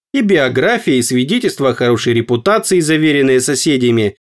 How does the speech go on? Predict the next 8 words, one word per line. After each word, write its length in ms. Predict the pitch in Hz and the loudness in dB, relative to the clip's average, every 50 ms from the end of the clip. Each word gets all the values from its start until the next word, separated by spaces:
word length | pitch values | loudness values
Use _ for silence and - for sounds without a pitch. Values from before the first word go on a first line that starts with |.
| _ - | _ -2
и 80 | 180 | 0
удостоверение 840 | 269 302 240 277 - - 196 185 175 165 185 233 269 262 247 220 180 | 2 2 2 0 0 2 2 2 4 4 4 2 2 2 2 0 0
о 20 | |
получении 680 | - 170 151 156 156 - 180 175 156 135 131 120 120 | 0 0 0 0 0 0 0 2 2 2 4 2 2
звания 560 | 117 120 131 147 160 151 135 123 120 113 110 | 2 2 2 2 2 2 2 2 2 2 0
Сюцая 720 | 107 - - 135 127 123 - - 202 220 214 180 147 - - _ - | 0 0 0 0 -2 0 0 0 0 2 2 2 0 -2 -4 _ -6
и 80 | 143 143 | -6 -4
Цзюньчжэня. 1000 | 127 123 143 240 277 262 233 160 143 170 190 156 123 113 107 101 92 92 - | -4 -2 0 2 2 2 2 2 2 2 2 4 4 2 2 0 -2 -4 -8